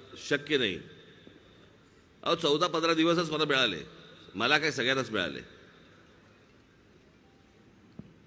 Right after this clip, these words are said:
आणि मग त्याच्यामधनं मी कसा बसा, कारण काय होतं, शहरामध्ये स-, स-,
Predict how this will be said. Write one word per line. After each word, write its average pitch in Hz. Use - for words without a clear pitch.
आणि 135
मग 151
त्याच्यामधनं 170
मी 180
कसा 160
बसा, 160
कारण 170
काय 180
होतं, 185
शहरामध्ये 165
स-, 127
स-, 92